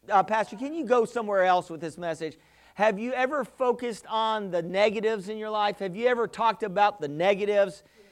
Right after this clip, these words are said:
Have you ever talked about why you can't make it, why your life is losing? You know, y-, you're agreeing with the enemy. And, you know, I, you don't need to agree with him. You need to agree with God. God says we're more than conquerors in Christ Jesus.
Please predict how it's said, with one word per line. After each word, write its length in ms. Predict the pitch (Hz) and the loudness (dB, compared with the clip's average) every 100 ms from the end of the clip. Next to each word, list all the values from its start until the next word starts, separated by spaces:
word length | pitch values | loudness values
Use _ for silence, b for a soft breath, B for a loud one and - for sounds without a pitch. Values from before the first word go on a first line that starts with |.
| b b | b b
Have 240 | 202 190 | 0 2
you 100 | 233 | 2
ever 200 | 247 254 | 4 4
talked 260 | 247 226 208 | 2 2 2
about 300 | 214 202 190 | 4 4 4
why 280 | 190 208 | 4 6
you 180 | 208 180 | 6 2
can't 400 | - 220 214 180 | -2 0 0 -2
make 360 | 180 196 202 196 | 0 2 2 0
it, 260 | 190 190 _ b b | -2 -2 _ b b
why 320 | 160 196 208 | 2 8 8
your 220 | 214 185 | 6 2
life 360 | 175 202 202 - | 4 4 4 -2
is 160 | 160 | -8
losing? 600 | 147 190 202 175 196 185 - b b b | -2 -2 -2 -4 -6 -8 -14 b b b
You 120 | 208 | 0
know, 360 | 208 202 - - | 4 4 2 -12
y-, 180 | 208 233 - 226 | -16 -16 -16 -14
you're 200 | 226 262 | 0 2
agreeing 580 | 240 185 262 302 262 214 | 4 0 -2 -2 -2 0
with 180 | 233 226 | 0 0
the 160 | 226 240 | -2 -2
enemy. 440 | 233 190 151 113 _ _ _ _ _ _ _ - | -2 -4 -8 -12 _ _ _ _ _ _ _ 0
And, 220 | 202 214 | 0 0
you 120 | 214 240 | -4 0
know, 140 | 247 | 2
I, 300 | 233 269 254 | 4 4 2
you 160 | 233 269 | -2 0
don't 220 | 302 269 | 0 0
need 160 | 269 285 | -2 2
to 80 | |
agree 280 | 240 196 262 | 2 0 -4
with 160 | 240 220 | -2 -2
him. 180 | 262 226 | -2 -2
You 120 | 269 | -6
need 140 | 269 | 0
to 60 | 240 | 0
agree 220 | 196 247 | 0 -2
with 140 | 226 196 | -2 4
God. 320 | 226 196 175 | 4 4 4
God 280 | 254 320 262 | 4 4 2
says 200 | 262 202 | -4 -4
we're 140 | 254 | -4
more 320 | 247 302 349 | 0 2 2
than 160 | 302 220 | 0 0
conquerors 500 | 226 220 214 202 165 | 0 0 -2 -6 -6
in 80 | 180 | -6
Christ 380 | 185 185 135 | -2 -4 -4
Jesus. 500 | 185 160 135 120 - | -10 -10 -10 -14 -16